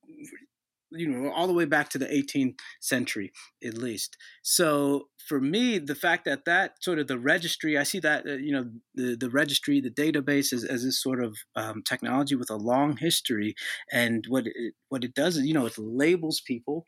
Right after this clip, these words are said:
um, racially, um, essentializes them racially,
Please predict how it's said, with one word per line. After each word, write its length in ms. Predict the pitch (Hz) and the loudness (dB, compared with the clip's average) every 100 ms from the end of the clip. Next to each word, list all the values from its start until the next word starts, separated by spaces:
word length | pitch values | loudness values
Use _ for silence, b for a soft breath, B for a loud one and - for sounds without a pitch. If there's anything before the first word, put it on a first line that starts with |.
| B B 123 | B B -6
um, 200 | 120 113 | -6 0
racially, 640 | 135 170 - 113 101 131 _ b - | 2 2 0 -2 -6 -10 _ b -10
um, 160 | 123 117 | -4 -2
essentializes 880 | - 151 165 160 120 107 101 107 - | -2 0 2 0 -2 -2 -6 -8 -10
them 240 | 104 127 _ b - | -10 -10 _ b -6
racially, 600 | 123 131 - 104 113 | -2 0 0 -2 -4